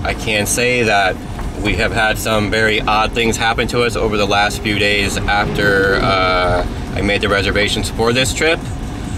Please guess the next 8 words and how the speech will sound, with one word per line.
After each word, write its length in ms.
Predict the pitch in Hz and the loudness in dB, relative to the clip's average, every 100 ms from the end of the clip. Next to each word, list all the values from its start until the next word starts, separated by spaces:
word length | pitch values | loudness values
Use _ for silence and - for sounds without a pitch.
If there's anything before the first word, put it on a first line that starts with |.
| - - - | -6 -4 -4
Um, 540 | - 95 92 92 92 90 - | -2 0 0 0 -2 -4 -4
what 140 | 101 101 | -2 0
that 140 | 110 | 2
means, 460 | 110 120 120 117 - - | 2 2 0 0 -2 -2
I 100 | 101 | 0
have 160 | 98 | 0
no 140 | 98 104 | 2 2
idea. 540 | 104 107 120 123 123 | 2 2 2 2 2